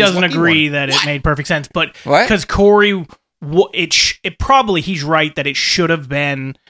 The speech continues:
Speaker 1: Chadwick, but obviously
Speaker 2: T'Challa.
Speaker 1: Chadwick's dead. Um, so he can't be there because technically speaking, if she was gonna see somebody, she'd probably see her brother.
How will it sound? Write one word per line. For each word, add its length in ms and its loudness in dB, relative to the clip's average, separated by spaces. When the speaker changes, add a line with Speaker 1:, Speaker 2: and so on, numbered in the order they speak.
Speaker 1:
Chadwick, 520 4
but 100 -6
obviously 280 -4
Speaker 2:
T'Challa. 60 -6
Speaker 1:
Chadwick's 380 -6
dead. 360 0
Um, 760 -4
so 220 -8
he 100 -10
can't 580 -8
be 160 2
there 240 4
because 340 -2
technically 400 -2
speaking, 280 -2
if 80 -6
she 140 -2
was 100 -2
gonna 200 -4
see 240 -4
somebody, 400 -4
she'd 240 -6
probably 260 0
see 180 -6
her 140 -6
brother. 480 -8